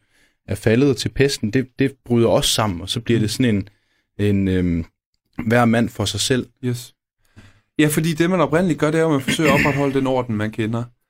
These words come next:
Speaker 1: Ja.
Speaker 2: Altså, og, og det er jo, det, det fik vi jo heller ikke læst, men vi får hurtigt at vide, at, at, øh, <laughs> at, at ordenen, den, den bryder sammen.
Speaker 1: Det var, som om jorden havde slugt det og sendt det værste i stedet.
Speaker 2: Ja.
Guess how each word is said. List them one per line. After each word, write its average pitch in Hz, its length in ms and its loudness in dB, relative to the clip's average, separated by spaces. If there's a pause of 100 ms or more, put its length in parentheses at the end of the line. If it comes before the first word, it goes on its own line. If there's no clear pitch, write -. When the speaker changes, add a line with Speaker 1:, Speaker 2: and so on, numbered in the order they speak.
Speaker 1:
Ja. 104 160 2
Speaker 2:
Altså, 123 200 -2
og, 113 300 -2
og 120 160 -2
det 147 80 4
er 147 40 4
jo, 135 60 0
det, 135 320 -2
det 131 100 -4
fik 139 120 -4
vi 131 60 -2
jo 127 60 2
heller 143 160 2
ikke 135 100 -2
læst, 151 300 0
men 107 300 -4 (140)
vi 123 80 -2
får 127 160 -2
hurtigt 147 260 2
at 123 60 -2
vide, 139 240 2
at, 117 100 -4 (360)
at, 120 180 0
øh, 110 160 2 (260)
<laughs> 147 60 0 (440)
at, 123 160 -2
at 120 200 -4
ordenen, 123 400 2
den, 123 200 0
den 123 220 -4 (140)
bryder 117 280 2
sammen. 107 520 0 (1200)
Speaker 1:
Det 113 120 0
var, 123 160 4
som 127 240 0
om 131 140 2
jorden 117 320 2
havde 104 160 0
slugt - 380 -4
det 95 160 0
og 104 160 -4
sendt 113 300 -2
det 104 80 0
værste 95 360 -2
i 90 40 -2
stedet. 90 360 -2 (160)
Speaker 2:
Ja. 139 160 4